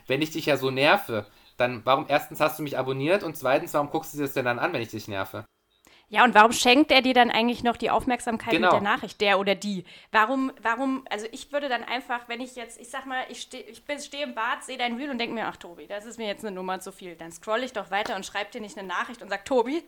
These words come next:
Speaker 2: das war mir jetzt eine Nummer
Speaker 1: So,
Speaker 2: zu viel.“
Speaker 1: eben, also ich,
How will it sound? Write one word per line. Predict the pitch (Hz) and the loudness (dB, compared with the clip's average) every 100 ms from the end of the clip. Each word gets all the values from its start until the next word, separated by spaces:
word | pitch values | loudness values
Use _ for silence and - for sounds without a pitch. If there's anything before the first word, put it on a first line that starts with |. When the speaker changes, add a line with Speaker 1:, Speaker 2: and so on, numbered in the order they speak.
| - | 4
Speaker 2:
das | 269 - | 4 4
war | 202 208 | -2 -2
mir | 220 | -4
jetzt | - 349 | -4 0
eine | 320 | -2
Nummer | 190 143 | 0 0
Speaker 1:
So, | 156 123 | 4 4
Speaker 2:
zu | 104 | 2
viel.“ | 311 - 104 | -6 -6 4
Speaker 1:
eben, | 175 143 | 4 4
also | 127 | -2
ich, | 131 | -4